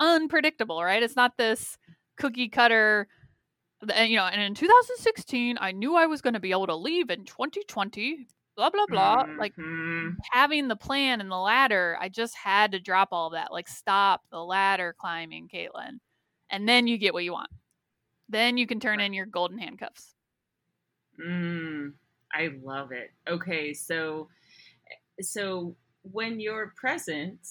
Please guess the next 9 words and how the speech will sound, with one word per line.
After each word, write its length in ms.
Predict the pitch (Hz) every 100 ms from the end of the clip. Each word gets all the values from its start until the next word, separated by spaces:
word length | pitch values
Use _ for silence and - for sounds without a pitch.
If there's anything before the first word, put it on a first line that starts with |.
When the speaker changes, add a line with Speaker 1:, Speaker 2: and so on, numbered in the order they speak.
| - _ _ _ _ _ _ _
Speaker 2:
you 300 | 170 190 220
can 280 | 214 240 220
recognize 680 | 190 - 240 185 156 165 175
opportunities 920 | - - 196 - 330 262 175 - 202
that 200 | 208 -
show 360 | - - 214 208
up, 340 | 269 - - _
uh, 200 | 240 185
like 380 | 180 196 196 208